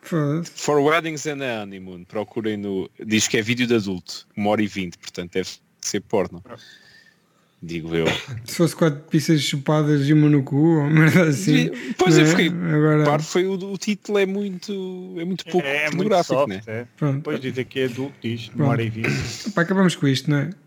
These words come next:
Speaker 1: Por favor.
Speaker 3: Não, mas
Speaker 2: Acho que
Speaker 3: espera
Speaker 2: sim.
Speaker 3: aí,
Speaker 1: Por
Speaker 3: eu
Speaker 1: favor.
Speaker 3: falo da série. O que é que vocês têm a
Speaker 1: Ah,
Speaker 3: dizer?
Speaker 1: série? É
Speaker 2: Epá,
Speaker 1: boa,
Speaker 2: eu
Speaker 1: é
Speaker 2: a
Speaker 1: espetacular.
Speaker 2: série vai ser espetacular.
Speaker 1: Uhum.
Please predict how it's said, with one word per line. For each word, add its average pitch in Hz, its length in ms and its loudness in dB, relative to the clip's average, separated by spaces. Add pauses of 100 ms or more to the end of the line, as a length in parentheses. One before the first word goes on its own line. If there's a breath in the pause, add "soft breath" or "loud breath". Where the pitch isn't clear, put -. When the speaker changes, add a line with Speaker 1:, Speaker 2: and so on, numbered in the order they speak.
(120)
Speaker 1:
Por 165 120 0
favor. 139 260 0
Speaker 3:
Não, 208 120 4
mas 220 120 2
Speaker 2:
Acho - 100 -6
que - 60 -2
Speaker 3:
espera 196 180 2
Speaker 2:
sim. 147 60 2
Speaker 3:
aí, 160 260 0
Speaker 1:
Por 175 80 2
Speaker 3:
eu 139 80 0
Speaker 1:
favor. 151 320 6
Speaker 3:
falo 160 200 0
da 165 60 -8
série. 147 460 -2
O 107 40 -10
que 170 120 -8
é - 40 -2
que - 60 -18
vocês 180 320 0
têm 190 40 4
a 220 320 4
Speaker 1:
Ah, 180 40 2
Speaker 3:
dizer? - 140 -2
Speaker 1:
série? 170 680 2 (100)
É 214 60 -2
Speaker 2:
Epá, 147 100 4
Speaker 1:
boa, 175 220 6
Speaker 2:
eu 131 200 2
Speaker 1:
é 117 40 2
Speaker 2:
a - 40 2
Speaker 1:
espetacular. 160 640 2
Speaker 2:
série 120 260 0
vai 135 220 -4
ser - 140 -8
espetacular. 160 680 0
Speaker 1:
Uhum. 156 180 2